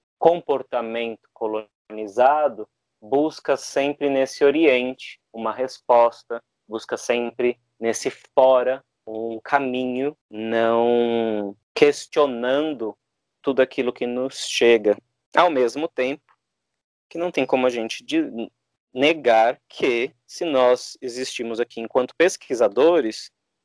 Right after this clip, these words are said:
foi porque essas três autoras, pensando Maura Baiocchi, Ligia Verdi e Christine Greiner, existiram criando essas pesquisas que abriram campo para chegar, sim, a algum nível de inquietação poética e política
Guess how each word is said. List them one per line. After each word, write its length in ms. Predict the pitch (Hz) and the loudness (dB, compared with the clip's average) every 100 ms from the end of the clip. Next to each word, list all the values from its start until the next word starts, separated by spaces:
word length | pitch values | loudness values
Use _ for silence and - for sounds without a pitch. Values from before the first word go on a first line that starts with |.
| _ _ - _ - | _ _ -20 _ 2
foi 180 | 139 | 2
porque 640 | 135 170 - - 123 123 143 | 2 -2 -6 -4 0 0 0
essas 380 | 139 123 156 - | 0 0 0 0
três 260 | 143 113 | 0 2
autoras, 800 | 139 147 117 120 123 143 - - - | 2 0 0 -2 -2 -8 -10 -16 -10
pensando 400 | 139 139 117 110 | -10 -8 -8 0
Maura 240 | 123 135 | 4 4
Baiocchi, 480 | 151 170 143 110 - | 6 6 6 4 0
Ligia 320 | 113 117 123 | -10 -2 -2
Verdi 400 | 107 98 - - - | 0 -4 -8 -18 -10
e 100 | 151 | -8
Christine 380 | - - - 95 | -6 -10 -12 -2
Greiner, 420 | 110 143 151 107 - _ _ - | 4 6 4 2 -6 _ _ 0
existiram 720 | 147 156 165 160 - 123 143 | 2 2 0 -8 -8 -6 -6
criando 400 | - 170 143 131 | -4 0 2 2
essas 240 | 143 160 - | 0 -2 -2
pesquisas 640 | 190 - 196 135 147 - | -2 -2 -4 -2 -2 2
que 80 | 180 | 2
abriram 340 | 175 160 165 | 2 2 2
campo 300 | - 143 147 | 2 0 0
para 160 | - 175 | -4 -2
chegar, 340 | - 202 254 | -2 -2 -4
sim, 400 | - - 156 147 175 _ _ | -4 0 2 2 -2 _ _
a 80 | 170 | 0
algum 200 | 165 190 | 2 0
nível 280 | 156 127 143 | -2 -4 -6
de 120 | 139 | 0
inquietação 840 | 170 226 - 165 - 127 - 113 | 2 4 4 2 4 0 0 -4
poética 560 | 110 - 151 117 - - | -2 2 4 4 0 -10
e 40 | |
política 560 | - 190 135 - - | -6 -4 -4 -6 -8